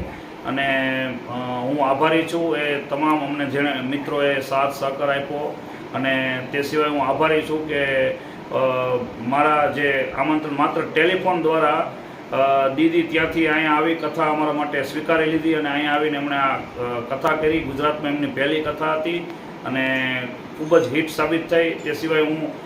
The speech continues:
એ તમામ, અ, જે મંત્રીશ્રીઓ અહીંયા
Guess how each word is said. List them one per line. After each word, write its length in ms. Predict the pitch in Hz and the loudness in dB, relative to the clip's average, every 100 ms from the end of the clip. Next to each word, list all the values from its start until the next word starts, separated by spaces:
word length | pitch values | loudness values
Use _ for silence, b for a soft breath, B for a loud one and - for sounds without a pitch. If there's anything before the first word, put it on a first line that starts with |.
| - | -8
એ 20 | 135 | -4
તમામ, 520 | 156 165 170 165 156 | 0 2 4 2 -2
અ, 220 | 131 135 139 135 135 131 120 120 | -2 0 2 2 0 0 -6 -2
જે 80 | 139 | 0
મંત્રીશ્રીઓ 760 | 135 156 165 165 156 160 156 | 2 0 0 -2 0 2 4
અહીંયા 580 | 151 135 147 143 135 | 4 2 0 2 0